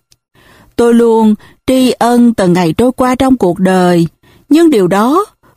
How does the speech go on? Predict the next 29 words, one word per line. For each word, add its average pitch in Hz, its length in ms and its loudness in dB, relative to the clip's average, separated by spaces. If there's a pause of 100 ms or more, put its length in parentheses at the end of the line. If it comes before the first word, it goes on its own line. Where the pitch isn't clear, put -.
không 302 360 2
có 339 120 0
nghĩa 285 260 2
rằng 202 280 0
trong 254 300 0
chừng 185 280 0 (100)
ấy 254 360 2 (140)
ngày, 180 420 0 (420)
lúc 339 260 0
nào 202 360 0 (240)
cuộc 214 220 0
sống 294 260 0 (160)
của 262 100 -2
tôi - 200 -2
cũng 294 240 2
ngọt - 240 -2
ngào, 180 440 0 (140)
êm 247 360 2
đẹp. 165 320 -2 (2250)
Khi 285 440 0
chưa 269 280 -2
đầy 190 460 0 (180)
bốn 240 320 2 (160)
tuổi, 196 440 0 (360)
tôi 277 160 -2
đã 226 160 0
rời 196 340 -2
gia 269 220 -2
đình 185 300 0